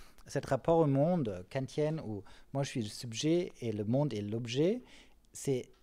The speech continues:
c'est très vite que moi je peux utiliser l'objet pour mes, ce qui m'est utile, non ? Alors, alors je peux utiliser, de, de penser le monde comme objet,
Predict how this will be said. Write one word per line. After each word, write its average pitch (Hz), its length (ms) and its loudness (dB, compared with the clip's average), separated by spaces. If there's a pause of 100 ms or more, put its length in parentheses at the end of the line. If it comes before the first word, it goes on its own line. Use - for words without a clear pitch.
(180)
c'est - 200 -4
très 180 220 6
vite 185 480 0
que 120 200 0
moi 139 360 4
je 170 120 -2
peux 127 220 -10
utiliser 151 960 2
l'objet 123 600 -2 (100)
pour 110 220 -4
mes, 135 420 2 (540)
ce - 120 -20
qui - 120 -8
m'est 139 300 -2
utile, 135 480 -4 (360)
non ? 165 220 -6 (520)
Alors, 123 220 -2 (880)
alors 135 160 4
je 120 100 0
peux 151 160 -2
utiliser, 156 840 4 (1200)
de, 143 200 0
de 143 160 -2
penser 180 500 4
le 135 100 2
monde 151 260 2
comme 131 220 0
objet, 160 460 2